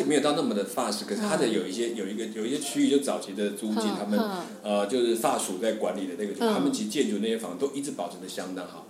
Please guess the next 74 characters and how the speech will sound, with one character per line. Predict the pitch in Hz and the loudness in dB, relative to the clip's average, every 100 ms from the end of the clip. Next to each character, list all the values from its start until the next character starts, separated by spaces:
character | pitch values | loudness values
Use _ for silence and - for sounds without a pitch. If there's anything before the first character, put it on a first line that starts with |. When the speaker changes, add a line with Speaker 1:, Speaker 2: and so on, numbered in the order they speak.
| - | 0
Speaker 2:
嗯。 | 233 | 2
Speaker 1:
然 | 220 135 | 4 4
后 | |
它 | 190 | 4
的 | |
巷 | - 165 | 2 2
弄 | 151 | 2
没 | 127 | 0
有 | 110 - | -2 -4
复 | 113 | -4
杂， | 98 | -4
然 | 101 | -2
后 | 139 | -2
就 | 165 131 | 0 -2
跟 | - 143 | 2 0
他 | - 131 | 0 -2
们 | 127 131 | 0 0
在 | 131 107 | 2 2
地 | 113 | 0
的 | 104 | -4
一 | 90 104 | -6 -6
些 | 104 101 | -4 -2
小 | 101 - 85 90 | -4 -6 -8 -10
的 | 90 | -10
那 | 107 | -8
种， | 104 90 - - - - | -8 -10 -14 -20 -20 -14
呃， | 101 95 | -6 -4
当 | - 123 131 | 0 0 2
地 | 127 | 2
的 | 101 - | 0 -2
商 | - 110 107 | -4 -4 -2
家 | 107 | -2
那 | 104 | 0
些 | 107 | -2
慢 | 123 | -2
慢 | 120 107 | -2 -4
结 | 101 92 92 | -6 -10 -10
合 | |
在 | 92 98 | -6 -6
一 | 92 | -6
起， | 90 107 | -6 -2
我 | 170 | 0
反 | 170 110 | 0 -2
而 | |
觉 | 123 123 | 0 2
得 | |
那 | 143 | 4
边 | 143 | 4
有 | 98 | 2
一 | |
种 | 107 - - | 0 -4 -4
特 | 107 | -4
别 | 87 | -4
的 | 85 | -8
味 | 95 92 - | -8 -8 -8
道。 | - - - - - - - - | -12 -14 -18 -20 -20 -20 -8 -2
Speaker 2:
我 | - | 4
相 | 127 220 | 8 6
信。 | 240 233 | 6 -2
Speaker 1:
我， | 196 | -2
我， | |
因 | 151 | 2
为 | 175 | 4
那 | 175 | 4
次 | 160 | 2
去 | - 151 | 0 2
是 | - | 2
因 | 131 | 4
为 | 123 | 4
我 | 87 - | 2 0
最 | 151 139 | 2 4
后 | 131 | 4
我 | |
们 | 92 | 0